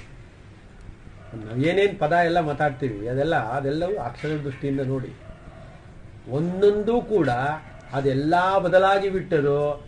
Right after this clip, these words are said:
ಅದು ಅನ್ನತಕ್ಕಂಥ ತತ್ವ ಇದೆಯಲ್ಲ, ಅದು ಆಗೋದು, ಎಲ್ಲವೂ ಆ ತತ್ತಿಗೆ ಸೇರಿರೋದು. ಆಮೇಲೆ ನಾವೆಲ್ಲ ಹೇಳೋದು, ಇವಾಗ ನೋಡಿ ನೀರು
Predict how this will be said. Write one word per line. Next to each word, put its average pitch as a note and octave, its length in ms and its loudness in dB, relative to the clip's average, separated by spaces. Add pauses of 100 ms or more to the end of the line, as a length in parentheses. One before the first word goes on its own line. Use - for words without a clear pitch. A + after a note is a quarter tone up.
(180)
ಅದು F#3 360 4
ಅನ್ನತಕ್ಕಂಥ C#3 680 -4
ತತ್ವ B2+ 360 -6
ಇದೆಯಲ್ಲ, A#2+ 280 -4
ಅದು C3+ 220 0 (460)
ಆಗೋದು, C3+ 300 -2
ಎಲ್ಲವೂ E3+ 280 0
ಆ D3 80 0
ತತ್ತಿಗೆ E3 420 -2
ಸೇರಿರೋದು. C#3 480 0 (880)
ಆಮೇಲೆ A#3 400 6
ನಾವೆಲ್ಲ G#3 320 4
ಹೇಳೋದು, E3+ 440 4 (640)
ಇವಾಗ C3+ 140 0
ನೋಡಿ D#3 340 2
ನೀರು G3 680 2